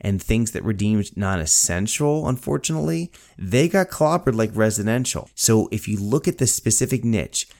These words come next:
commercial cleaning and businesses that were essential, that were gonna stay open, or even the ones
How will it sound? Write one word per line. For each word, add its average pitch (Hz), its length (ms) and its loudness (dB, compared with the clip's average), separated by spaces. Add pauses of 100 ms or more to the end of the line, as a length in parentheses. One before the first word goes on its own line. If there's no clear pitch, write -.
(120)
commercial 104 560 0
cleaning 98 600 0 (400)
and 98 260 -2
businesses 117 500 2
that 110 240 -4
were 95 280 -4
essential, 90 680 -2
that 95 300 -4
were 92 320 -2
gonna 92 300 -4
stay 113 320 0
open, 85 460 -6 (280)
or 107 140 -6
even 151 320 -4
the 120 100 2
ones 120 580 0